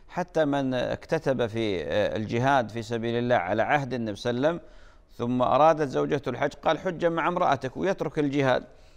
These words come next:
والنبي عليه الصلاة والسلام يقول: "لا يحل لامرأة تؤمن بالله واليوم الآخر أن تسافر إلا مع ذي محرم"،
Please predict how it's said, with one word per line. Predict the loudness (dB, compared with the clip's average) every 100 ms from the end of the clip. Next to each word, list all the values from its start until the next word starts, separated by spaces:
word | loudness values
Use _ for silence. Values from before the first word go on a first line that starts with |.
| -20 -6
والنبي | 2 4 4 0 0 2 2
عليه | 2 0
الصلاة | -2 0 0 0
والسلام | -6 -4 0 0 -2 -10 -20 -20 -6
يقول: | -6 -2 2
"لا | 4
يحل | 4 2 -2
لامرأة | 0 0 0 0
تؤمن | -2 -6 -4 -4 -2 -4 -4 -6 -16 -20 -6
بالله | -2 2 2 2 0
واليوم | 0 0 -2
الآخر | -2 -2 -2 -2 -4
أن |
تسافر | -6 -4 -2 0 -2
إلا | 2 2
مع | 2 0 0
ذي | 0
محرم"، | -2 0 0 0